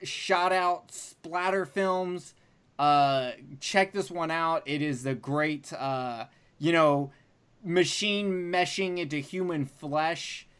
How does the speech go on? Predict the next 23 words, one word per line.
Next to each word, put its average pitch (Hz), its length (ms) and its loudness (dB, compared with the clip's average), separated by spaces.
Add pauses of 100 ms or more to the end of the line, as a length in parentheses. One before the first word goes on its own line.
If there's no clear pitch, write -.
(320)
uh, 143 480 2 (340)
to 175 140 0
create 160 460 -2
just 147 200 -6
the 156 80 -2
weirdest 143 420 -2
shit 151 180 -4
out 139 260 -4
there. 185 340 -2 (440)
Um, 123 600 -2 (260)
you 156 200 2
will 175 120 6
not 165 280 6
be 151 120 0
disappointed. 139 800 -4
It 135 100 -6
is 135 140 -6
so 156 340 -2
fucking 143 380 -2
good. 139 200 2
I 131 180 -2
do 147 320 2
believe, 160 600 -2